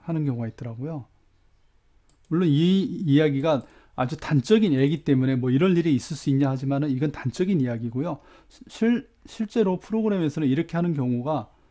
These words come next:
실제로 빈번히 있습니다. 예, 서브 스트링으로 잘라서 쿼리를 이렇게 만드는 경우가 있을 겁니다.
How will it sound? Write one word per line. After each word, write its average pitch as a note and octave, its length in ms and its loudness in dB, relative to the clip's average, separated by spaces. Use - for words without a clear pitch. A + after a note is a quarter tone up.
실제로 A3 540 -4
빈번히 D3+ 500 0
있습니다. A2+ 600 -4
예, A2+ 120 -8
서브 G3+ 300 -6
스트링으로 D3+ 440 -2
잘라서 F3+ 680 -4
쿼리를 E3+ 440 -2
이렇게 C3 300 -2
만드는 B2 360 -2
경우가 A#2+ 380 -6
있을 - 280 -8
겁니다. A2+ 420 -4